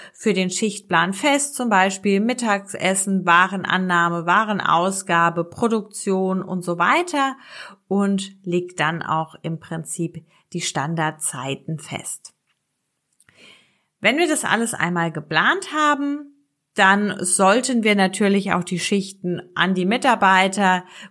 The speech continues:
gut verteilen. Man sieht es dann auch schön übersichtlich. Und natürlich kann man hier dann auch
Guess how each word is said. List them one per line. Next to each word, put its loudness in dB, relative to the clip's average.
gut 0
verteilen. 2
Man 2
sieht -4
es -4
dann -2
auch -2
schön -2
übersichtlich. -2
Und 0
natürlich -2
kann -2
man 2
hier 0
dann 0
auch -4